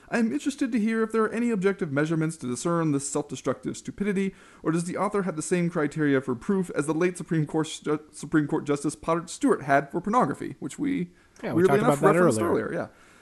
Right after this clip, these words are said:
Speaker 1: Many thanks for your time, and if perchance we have the opportunity to meet face-to-face, I would gladly wish to continue this discussion over a pint of porter. Uh, first of all, Mister Downs, thank you for your, your thoughtful email. Uh,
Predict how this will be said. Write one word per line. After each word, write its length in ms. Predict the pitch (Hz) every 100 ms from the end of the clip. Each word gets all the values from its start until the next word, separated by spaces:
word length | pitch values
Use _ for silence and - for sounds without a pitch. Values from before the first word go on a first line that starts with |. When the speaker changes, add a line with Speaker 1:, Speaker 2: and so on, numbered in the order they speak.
| - _ -
Speaker 1:
Many 220 | 226 262
thanks 240 | 208 196
for 80 | -
your 80 | 151
time, 320 | 208 214 202
and 100 | 156
if 100 | 160
perchance 460 | 139 208 208 202 170
we 140 | 160
have 100 | 143
the 60 | 143
opportunity 500 | 127 - 165 151 139
to 60 |
meet 180 | 139 151
face-to-face, 580 | 147 139 123 - 147 -
I 80 | 123
would 140 | 120
gladly 320 | 160 175 165
wish 160 | 139 131
to 80 | -
continue 320 | 113 147 143
this 140 | 127
discussion 420 | - 123 - 120 -
over 200 | 113 101
a 60 | 98
pint 380 | - 143 139 -
of 180 | 135
porter. 460 | - - 113 - - - _ _ _ _
Uh, 340 | 123 120 113 - - _ _ -
first 200 | 202 202
of 120 | 143
all, 180 | 143 156
Mister 260 | 135 135
Downs, 360 | 123 120 156 -
thank 200 | 123 117
you 120 | 123
for 160 | 123 113
your, 260 | 110 110
your 140 | 123 110
thoughtful 500 | - 123 - 123 147
email. 480 | 175 185 185 185 - - -
Uh, 400 | - 117 113 113